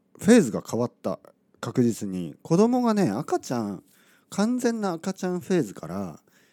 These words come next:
やや赤ちゃんフェーズになりましたね。はい。まだ、まだやや赤ちゃんなんですけど、あの、まあ、十歳だからね。もう結構自分でいろいろするし、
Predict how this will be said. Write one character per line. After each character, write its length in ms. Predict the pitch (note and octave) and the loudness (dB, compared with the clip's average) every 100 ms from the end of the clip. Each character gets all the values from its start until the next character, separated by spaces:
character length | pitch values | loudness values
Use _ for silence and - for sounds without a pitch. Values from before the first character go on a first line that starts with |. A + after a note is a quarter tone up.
| _ C3 | _ -2
や 220 | D3 G3+ | 2 2
や 260 | F3+ G#2 | 0 -4
赤 220 | A2 - A2+ | -6 -6 -8
ち 220 | - A#2+ | -6 -8
ゃ 60 | |
ん 140 | A2+ A2 | -6 -8
フ 140 | - | -6
ェ 60 | G#2 | -6
ー 40 | |
ズ 140 | D#2+ D2+ | -8 -16
に 60 | |
な 100 | D2 | -18
り 80 | C#2+ | -20
ま 120 | C#2+ | -20
し 80 | - | -20
た 80 | D#2 | -20
ね。 60 | _ _ _ _ _ _ _ _ _ _ _ - | _ _ _ _ _ _ _ _ _ _ _ -12
は 300 | A2 A2 G2 | -6 -4 -6
い。 60 | F#2+ | -2
ま 200 | F#3+ A#3+ | -2 0
だ、 300 | D3+ G#2+ - | 0 -2 -4
ま 160 | G3 A#3 | -2 0
だ 140 | C#3 | 0
や 160 | A#2+ E3 | 2 2
や 200 | A#2 G2+ | 0 -2
赤 200 | - G2 | -6 -8
ち 120 | D#2+ | -8
ゃ 40 | |
ん 80 | D2 | -14
な 80 | D2 | -18
ん 80 | A#1 | -20
で 100 | - | -20
す 100 | - | -20
け 100 | D#2 | -14
ど、 320 | F2+ E2+ - _ _ _ _ _ - | -12 -12 -14 _ _ _ _ _ -12
あ 60 | A2 | -8
の、 880 | F#2+ F#2 F#2 F2 E2+ E2 E2 E2 F2+ | -6 -6 -6 -8 -8 -10 -10 -10 -6
ま 140 | B2 | -6
あ、 40 | |
十 180 | F2 A#2+ | -4 -6
歳 280 | - - D#2+ | -4 -6 -6
だ 100 | D#2 | -8
か 100 | - | -16
ら 100 | - | -20
ね。 380 | - G2+ A2+ C3+ _ _ - | -18 -18 -18 -20 _ _ -10
も 400 | A2+ G2 D2+ D2 | -6 -6 -8 -14
う 40 | _ _ | _ _
結 200 | - - - | -6 -6 -4
構 140 | B2 | -2
自 160 | F#2+ F#2 | -2 -4
分 280 | G2 F#2+ F#2 | -10 -10 -8
で 140 | F2+ | -8
い 80 | F2 | -6
ろ 140 | F#2+ | -6
い 40 | F2+ | -6
ろ 360 | E2+ E2+ - _ _ | -6 -8 -10 _ _
す 180 | - A2 | -8 -6
る 100 | G2+ | -6
し、 460 | - D#2+ D2 D2+ | -8 -12 -12 -16